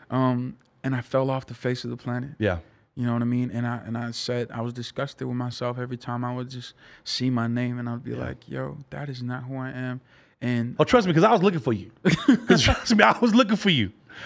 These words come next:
Speaker 2: 'Cause I was like, "Where the
Speaker 1: Bro.
Speaker 2: hell happened?" 'Cause I was, I remember talking to C R C.
Speaker 1: Mm-hmm.
Speaker 2: And I'm like, "What happened to Ed? Where's Eddie at?" He was like,
Speaker 1: Yeah.
Speaker 2: "I don't know. Nobody's really heard from him."
Speaker 1: Yeah.
Speaker 2: And this is after you guys did the book tour.
Speaker 1: Mm-hmm.
Speaker 2: And I
Speaker 1: Yeah.
Speaker 2: was just like, "Okay."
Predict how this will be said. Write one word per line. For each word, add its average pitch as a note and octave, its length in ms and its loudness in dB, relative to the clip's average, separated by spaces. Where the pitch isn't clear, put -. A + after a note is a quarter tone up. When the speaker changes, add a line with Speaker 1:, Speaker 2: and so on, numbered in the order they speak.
Speaker 2:
'Cause E3 100 8
I G#3 120 8
was A3+ 100 6
like, G#3 140 6
"Where F4 140 8
the G#4+ 60 6
Speaker 1:
Bro. C#4+ 80 4
Speaker 2:
hell B3+ 160 8
happened?" B3+ 200 4
'Cause G#3 80 6
I G3 80 8
was, F#3+ 100 2
I D#3+ 120 6
remember G3 200 4
talking G3+ 240 2
to F#3+ 60 -4
C G3 160 2
R F3 80 6
C. C3+ 180 -2
Speaker 1:
Mm-hmm. B2 300 -4
Speaker 2:
And D3+ 80 4
I'm D#3 80 4
like, D3+ 180 4
"What A#3 140 2
happened E4 240 2
to G#3+ 80 -2
Ed? C#4 80 0
Where's B3+ 240 4
Eddie B3+ 240 2
at?" C#3+ 60 2
He D#3+ 60 2
was F3 80 2
like, B3 80 0
Speaker 1:
Yeah. C#4 40 0
Speaker 2:
"I D#4 40 0
don't D#4 100 0
know. C#4 40 4
Nobody's A3 360 2
really G3 140 0
heard A3 220 -2
from D3+ 160 -6
him." G#2 140 -4
Speaker 1:
Yeah. A#2+ 280 -4
Speaker 2:
And D3 100 4
this F#3+ 80 4
is D#3+ 60 -4
after F3 240 2
you F3 80 0
guys E3+ 200 6
did D3 180 0
the C#3+ 60 0
book C#3 280 0
tour. C3 240 2
Speaker 1:
Mm-hmm. B2+ 560 -8
Speaker 2:
And C#3 120 6
I D3 40 8
Speaker 1:
Yeah. C#3+ 80 4
Speaker 2:
was C3 100 2
just A#2+ 120 -4
like, C3 200 6
"Okay." B2 340 2